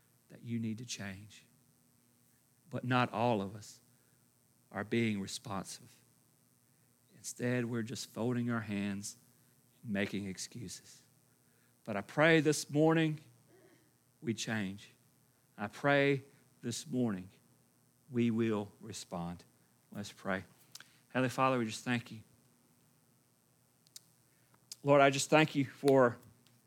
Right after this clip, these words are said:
showing yourself to us through the revelation, Lord, that we've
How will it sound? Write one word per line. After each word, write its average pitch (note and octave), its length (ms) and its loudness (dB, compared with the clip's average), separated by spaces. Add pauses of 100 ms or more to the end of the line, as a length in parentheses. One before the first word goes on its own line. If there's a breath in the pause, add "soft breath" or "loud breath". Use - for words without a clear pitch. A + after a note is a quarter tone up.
(140)
showing D3+ 420 8
yourself C#3 480 4
to C3 220 2
us C#3 340 4 (2000)
through C#3+ 120 0
the C3 100 2
revelation, C#3+ 760 6 (240)
Lord, C#3 300 4
that B2 180 0
we've B2 320 2